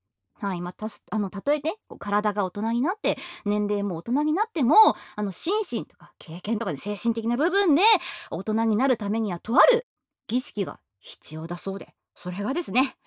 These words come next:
はい、要はセックスして童貞卒業しないと大人じゃないと。今これを聞いておそらく、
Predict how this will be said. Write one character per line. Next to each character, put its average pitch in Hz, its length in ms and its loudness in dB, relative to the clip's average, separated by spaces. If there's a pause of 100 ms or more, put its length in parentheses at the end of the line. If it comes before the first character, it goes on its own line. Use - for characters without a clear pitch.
(360)
は - 200 -20
い、 - 80 -20 (180)
要 170 100 -8
は 151 100 -6
セ - 200 -8
ッ - 140 -6
ク - 100 -8
ス 165 160 -10
し - 100 -12
て 151 180 -12 (300)
童 185 160 -2
貞 190 320 -6
卒 180 300 -12
業 202 200 -8
し - 180 -6
な 294 140 2
い 330 60 -6
と - 160 -12 (420)
大 160 100 -8
人 262 280 0
じ 381 100 -2
ゃ 277 40 0
な 175 200 -2
い 403 100 0
と。 - 160 -6 (1120)
今 160 180 -8
こ - 140 -12
れ 156 80 -6
を 165 100 -6
聞 - 120 -6
い 160 60 -4
て 170 100 -6
お 151 60 -6
そ 196 100 -6
ら 180 100 -2
く、 - 180 -8